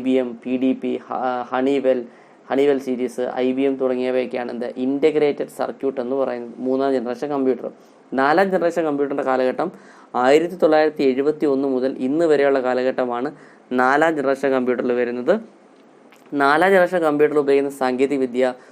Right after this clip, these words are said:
വി എൽ എസ് ഐ മൈക്രോ പ്രോസസ്സറാണ്. വി എൽ എസ് ഐ മൈക്രോ പ്രോസസ്സറാണ്. അത് ആപ്പിൾ സെക്കൻഡ്, ഐ ബി എം ഒക്കെ വരുന്ന എവിടാണ്? ആ, നാലാം ജനറേഷൻ കമ്പ്യൂട്ടറാണ്, വി എൽ എസ് ഐ മൈക്രോ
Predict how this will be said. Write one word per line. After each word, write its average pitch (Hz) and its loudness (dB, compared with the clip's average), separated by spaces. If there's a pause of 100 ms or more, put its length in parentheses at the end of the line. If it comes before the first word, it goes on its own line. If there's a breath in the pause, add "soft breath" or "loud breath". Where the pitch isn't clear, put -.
(280 loud breath)
വി 160 4 (120)
എൽ 185 0 (200)
എസ് 127 -4
ഐ 147 4 (200)
മൈക്രോ 135 4
പ്രോസസ്സറാണ്. 127 -2 (200)
വി 131 0 (140)
എൽ 160 0 (160)
എസ് - -8
ഐ 160 0 (200)
മൈക്രോ 127 0
പ്രോസസ്സറാണ്. 123 -4
അത് 123 -2 (180)
ആപ്പിൾ 131 2 (640 loud breath)
സെക്കൻഡ്, 127 2 (180)
ഐ 127 4 (120)
ബി 127 2
എം 123 -2 (480 loud breath)
ഒക്കെ 160 2
വരുന്ന 143 4
എവിടാണ്? 135 4 (500 soft breath)
ആ, - 0 (200)
നാലാം 135 4
ജനറേഷൻ 135 2
കമ്പ്യൂട്ടറാണ്, 127 0 (120)
വി 131 2
എൽ - 2 (100)
എസ് 131 0
ഐ 135 4 (100)
മൈക്രോ 135 -2